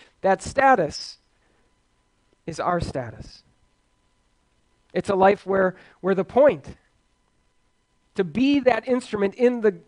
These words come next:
in the Lord's hand, to tip the scales of human history and shake the ground beneath our feet, that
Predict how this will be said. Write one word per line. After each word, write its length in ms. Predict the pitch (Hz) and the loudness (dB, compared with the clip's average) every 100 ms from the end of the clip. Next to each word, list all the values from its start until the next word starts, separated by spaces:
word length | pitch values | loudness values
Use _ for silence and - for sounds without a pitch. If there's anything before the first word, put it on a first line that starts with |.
| - | -2
in 200 | 220 233 | -2 2
the 100 | 220 | 0
Lord's 320 | 208 214 - | 2 -2 -2
hand, 300 | 202 202 190 | 0 0 0
to 80 | 185 | -6
tip 300 | - 320 - | -2 -4 0
the 120 | 240 | -2
scales 460 | - 240 262 254 | 0 2 4 4
of 120 | 220 185 | -2 -6
human 300 | 233 240 208 | -4 0 0
history 500 | 226 - 233 226 214 | -2 -4 -4 0 0
and 140 | 185 | -2
shake 320 | - 285 311 | -2 -2 -2
the 100 | - | -4
ground 320 | 208 240 254 | 0 2 2
beneath 300 | 226 220 233 | -2 -6 -4
our 140 | 233 202 | -2 -2
feet, 280 | 226 214 175 | -4 -6 0
that 320 | 220 269 | 2 2